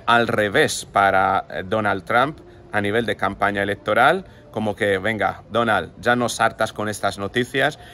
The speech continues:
y la gente podría iniciar a pensar que todo estas son cuestiones inverosímiles y que se está creando, fabricando una realidad paralela que no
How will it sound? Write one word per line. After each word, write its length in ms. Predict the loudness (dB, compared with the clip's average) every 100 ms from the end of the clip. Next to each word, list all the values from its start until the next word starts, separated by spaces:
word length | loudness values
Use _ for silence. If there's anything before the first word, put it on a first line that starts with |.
| -12 -2
y 80 |
la 120 | 0 0
gente 240 | 0 0
podría 400 | 0 0 2 2
iniciar 340 | 2 0 0
a 100 | 0
pensar 540 | 0 -4 -2 2 2 0
que 280 | -2 -2 -4 -16 -12
todo 200 | -2 0
estas 240 | 0 0 -6
son 140 | -6
cuestiones 460 | -8 -6 -4 -4 -6
inverosímiles 1040 | -6 -4 -4 -4 -2 -2 0 0 -2 -6 -18 -20 -12
y 100 | -12
que 500 | -6 0 2 4 2
se 100 | -2
está 220 | -4 -4
creando, 420 | -2 0 0 0 0
fabricando 640 | 0 0 -2 0 0 0
una 220 | 0 0
realidad 720 | 0 2 0 0 0 4 4 4
paralela 600 | 2 2 0 0 0 -2 -18 -20 -8
que 280 | -2 0 0
no 600 | 0 0 2 4 2 -2